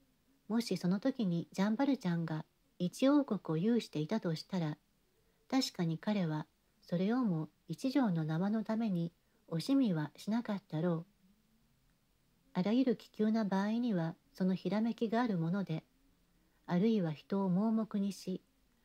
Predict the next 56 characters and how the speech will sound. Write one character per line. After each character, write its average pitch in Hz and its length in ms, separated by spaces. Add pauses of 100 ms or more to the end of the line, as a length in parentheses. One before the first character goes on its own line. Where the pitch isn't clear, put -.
(160)
あ 185 120
る 233 100
い 233 140
は 160 160
人 240 200
の 254 140
目 269 160
を 185 60
開 180 240
か 208 120
せ 196 180
る。 170 200 (1900)
ジ 247 100
ャ 254 60
ン 254 80
バ 302 100
ル 294 120
ジ 202 100
ャ 180 80
ン 170 40
の 160 120
絶 165 260
望 233 200
し - 80
た 214 120
目 214 160
は、 160 240 (1300)
ふ - 120
と 202 320
ジ 202 120
ャ 226 80
ン 240 60
ロ 262 160
ー - 20
袋 285 300
町 262 280
の 175 240
街 214 240
灯 233 260
の 220 160
柱 247 360
に 202 120
落 185 100
ち - 140
た。 147 220 (1120)
そ 196 80
の 220 140
当 269 240
時、 175 320
パ 262 100
リ 269 140
の 175 100
街 220 240
路 185 100
に 175 140
は 156 220